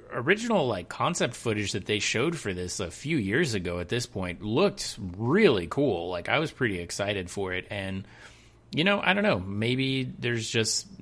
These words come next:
not as many people playing M M Os anymore, or maybe they're afraid because Black Desert came out and is whooping behind. I don't know.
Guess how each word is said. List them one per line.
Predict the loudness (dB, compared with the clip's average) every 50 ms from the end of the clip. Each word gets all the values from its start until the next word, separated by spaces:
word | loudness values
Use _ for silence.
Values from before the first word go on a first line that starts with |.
| -20 -20 -18 -18 -18 -18 -16 -12
not | -10 -6 -2 0 0 0
as | 0 0
many | 0 -2 0
people | -2 -2 -4 -4 -4
playing | -2 -2 -2 -2 -2 -2
M | -2 -2 -2
M | -2 -2
Os | 0 0 0 0 0 0
anymore, | -2 0 0 0 0 0 0 0 0 0 -2 -2
or | -2 -2 -2 -2 -2
maybe | -4 -4 -2 -2 0 0 0 0
they're | 0 0 0 0
afraid | 0 -2 -2 -2 -2 0 -2
because | -4 -4 -4 -6 -6 -6
Black | -6 -6 -6 -6 -6 -6 -4
Desert | -2 -2 -2 -2 -4 -4
came | -4 -4 -4 -2
out | -2 -2 -4
and | -4 -4
is | -6 -6
whooping | -4 -4 -4 -4 -4 -4 -4 -4 -4 -4 -6
behind. | -4 -6 -4 -2 -2 -2 -2 -2 -2 -4 -4 -6 -6 -8 -10
I | -8 -8
don't | -6 -6
know. | -4 -4 -4 -4 -4 -6 -8